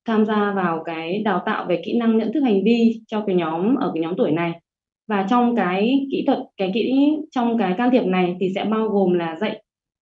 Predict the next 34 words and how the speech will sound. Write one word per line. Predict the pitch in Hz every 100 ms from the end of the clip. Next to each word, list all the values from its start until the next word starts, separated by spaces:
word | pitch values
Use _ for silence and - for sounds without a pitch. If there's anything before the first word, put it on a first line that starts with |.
| _
cho | 214
trẻ | 214 170
các | 202 208
kỹ | 226
năng | 226 226 208 214 - - -
về | 196
nhận | 185 190
thức | 262 349
và | 226
hành | 196 180 185
vi. | 240 233 233 - _ _ _ _
Ờ, | 185 180 185 180 185 196 - _ _ _ _ _ _ _ _ -
các | 285
cái | 294
chương | 294 277
trình | 247
này | 202 190
nó | 180
sẽ | 180 208
tập | 233 -
trung | 269 254 233
vào | 202 175
những | 170 196 226
cái, | 202 175 196
một | 220 196
hoặc | 190
những | 190 196
cái | 220
thiếu | 214 202
sót | 202 339 247
về | 208
kỹ | 226
năng | 233 240 233
được | 190